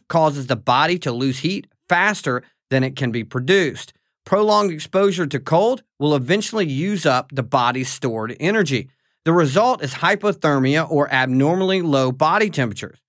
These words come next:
Hypothermia typically occurs at freezing temperatures, but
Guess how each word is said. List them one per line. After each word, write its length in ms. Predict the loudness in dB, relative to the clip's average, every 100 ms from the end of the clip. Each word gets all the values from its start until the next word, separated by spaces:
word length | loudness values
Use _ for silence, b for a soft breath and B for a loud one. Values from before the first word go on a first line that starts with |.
| _ _ _
Hypothermia 840 | -2 -2 -2 0 2 4 2 0 0
typically 460 | -2 -2 -2 -2
occurs 400 | -2 0 2 0
at 120 | -4
freezing 400 | -4 0 2 0
temperatures, 520 | 0 -2 -2 -4 -6 -8 _ _ _
but 340 | 0 2 0